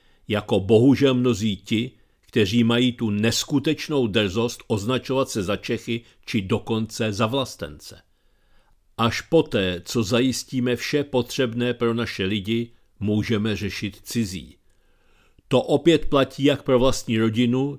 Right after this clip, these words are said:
tak pro české bezdomovce, nemocné děti, rodiny, důchodce versus imigranty či uprchlíky.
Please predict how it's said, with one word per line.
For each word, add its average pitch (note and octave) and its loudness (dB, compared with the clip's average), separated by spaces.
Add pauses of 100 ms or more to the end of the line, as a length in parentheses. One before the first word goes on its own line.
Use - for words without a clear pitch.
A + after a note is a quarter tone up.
tak A#2+ -2
pro B2 2
české A#2+ -2
bezdomovce, B2+ 0 (320)
nemocné A2+ 2
děti, A#2 0 (140)
rodiny, A#2 0 (240)
důchodce B2 2 (200)
versus A#2 0
imigranty A2+ 0
či A2+ -8
uprchlíky. F2 -4